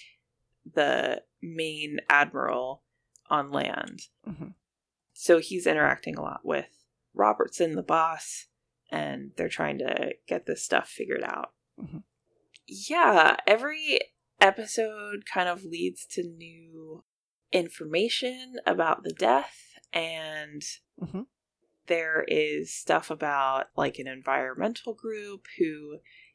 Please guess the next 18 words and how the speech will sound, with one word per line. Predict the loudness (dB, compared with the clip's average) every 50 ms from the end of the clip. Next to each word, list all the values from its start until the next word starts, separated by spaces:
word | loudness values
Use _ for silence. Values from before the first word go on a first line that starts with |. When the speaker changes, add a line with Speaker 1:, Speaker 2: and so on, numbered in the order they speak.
| _ _
Speaker 1:
is | -6 -4 -2 -2 -4 -4 -4 -6 -6 -8 -10 -14 -18 _ _ _ _
protesting | 4 4 4 4 4 0 -4 0 0 0 0 0 -2 -6 -12 -14 -18 -18 -20 _ _ _ _ _ _ _ _ _ -10
Scotland's | -8 -8 -2 2 4 4 4 4 2 0 -2 -4 -4
relying, | -2 -2 0 -2 -2 -2 -4 -6 -8 -8 -10 -12 _
reliance | -4 -2 0 2 2 0 0 -4 -8 -10 -14 -10 -6
on | -4 -2 -2 -2 -4 -6 -6 -8
nuclear | -8 -10 -12 -12 -8 -4 -4 -2 -2 -2 -4 -4 -6 -6 -10 -12 _ _ _ _ _ _ _ _ _ _ _ _ _ -18
deterrence. | -12 -10 -8 -6 -4 -4 -4 -4 -6 -6 -8 -12 -12 -10 -10 -8 -10 -10 -14 _ -20 -20 _ _ _ _ _ _ _ _ -6
There's | 0 2 4 4 4 2 0 -4 -6
stuff | -2 4 4 4 4 4 0
about | -2 0 2 2 4 2 2 0 -2 -2 -2 -4 -4 -4 _
enemy | -4 -4 -4 -6 -12 -16 -16 -14 -10 -8 -8 -8 -8 -8 -8
spies. | -10 0 2 2 2 2 0 -4 -6 -8 -10 -12 -14 -16 -16 -16 -18 -20 -20 -20 -8 _ 4 6 6 6 4 0
<laughs> | -4 -8 -8 -10 -10 -8 -2
There's, | 4 6 6 8 10 10 8 8 6 2
like, | -2 0 4 6
a | 6
lot | 6 8 8 8 8 8 8 6 6